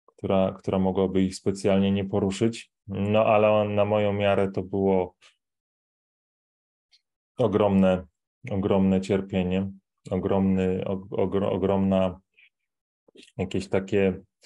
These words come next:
em, doświadczenie, mm, no,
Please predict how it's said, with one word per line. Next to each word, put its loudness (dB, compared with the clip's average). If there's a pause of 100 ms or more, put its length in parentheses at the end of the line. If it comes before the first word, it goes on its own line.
(800)
em, -2 (100)
doświadczenie, 0 (1040)
mm, -8 (2000)
no, -2